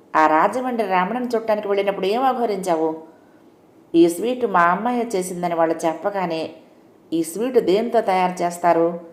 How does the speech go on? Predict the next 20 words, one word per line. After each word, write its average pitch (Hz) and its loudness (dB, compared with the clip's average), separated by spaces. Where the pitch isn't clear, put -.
టైమ్ 208 4
ఎంత 240 0
పట్టింది? 180 -2
మైసూర్ 220 4
పాకు 175 2
వచ్చా? 170 0
పాకుడుండలు 214 4
చేయటం 180 -2
వచ్చా?' 175 -4
అని 165 -2
తలతిక్క 214 0
ప్రశ్నలు 185 -4
వేయగానే, 170 -4
నువ్వు 165 4
ఒక 165 4
తిండిపోతు 214 2
రాయుడు 175 2
అని 165 2
వాళ్ళు 160 4
గ్రహించి, 220 0